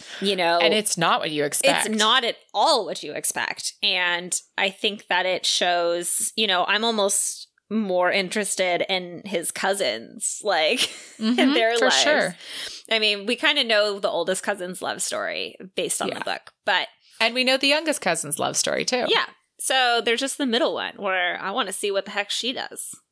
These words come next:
Speaker 2: And I have, I have issues with how she ends up at the end, but we can talk about that a little bit later.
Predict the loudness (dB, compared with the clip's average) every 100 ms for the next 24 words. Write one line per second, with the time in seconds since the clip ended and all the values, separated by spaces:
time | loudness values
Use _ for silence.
0 | -14 -10 -2 0 2 2 0 0 -2 0
1 | 0 0 0 2 2 0 -2 -2 0 -4
2 | -4 _ -6 -2 -2 0 0 0 0 0
3 | -2 -2 -4 -2 -2 -2 -4 -2 -2 -4
4 | -18 _ _ -10 -8 -2 -2 -2 -2 -2
5 | -2 -4 -6 -4 -4 -2 -4 -4 -4 -2
6 | -2 -2 -4